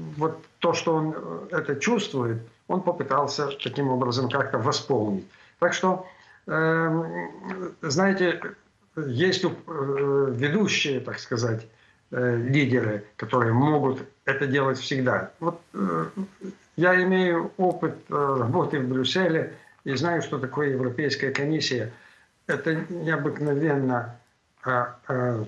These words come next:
трудное, огромное, э, хлопотное дело. Это двадцать семь, э, европейских, э, комиссаров, э, с которыми надо ежедневно поддерживать контакт. Это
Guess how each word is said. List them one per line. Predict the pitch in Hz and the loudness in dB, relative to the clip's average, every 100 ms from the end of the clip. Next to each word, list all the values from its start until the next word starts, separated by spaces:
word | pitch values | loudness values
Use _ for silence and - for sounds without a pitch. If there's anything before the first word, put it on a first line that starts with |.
| - | -2
трудное, | 117 165 135 120 117 113 117 | 0 2 2 2 0 0 -2
огромное, | 107 117 147 135 123 120 117 113 - | -2 0 2 2 0 0 -2 -4 -4
э, | 131 113 | -4 -2
хлопотное | - 131 - 131 - 143 135 120 | 0 0 0 -2 -2 0 2 0
дело. | 110 151 139 117 107 - - _ _ | 0 2 2 2 -2 -6 -18 _ _
Это | 131 117 131 | -8 -4 -2
двадцать | 120 123 127 - 117 - | -2 -2 -2 -2 -4 -2
семь, | - 120 117 117 - _ - | 0 0 0 -6 -12 _ -4
э, | 127 127 127 | 0 2 4
европейских, | 123 120 127 113 - 120 - - - | 2 0 -2 -2 -2 -4 -4 -10 -2
э, | 120 120 117 120 117 113 | 0 2 2 2 0 -2
комиссаров, | 120 113 110 180 170 135 113 - | -2 0 2 4 4 2 -2 -4
э, | 139 - - | -6 -6 -12
с | - | -4
которыми | 139 147 139 131 | -2 2 2 2
надо | 131 127 | 2 2
ежедневно | 135 123 127 131 131 123 120 117 - _ _ - | 2 2 0 2 2 2 0 -4 -16 _ _ -2
поддерживать | 123 135 123 123 120 | 0 2 2 2 0
контакт. | 131 117 120 113 - | 0 0 0 -2 -4
Это | 120 123 | -2 -2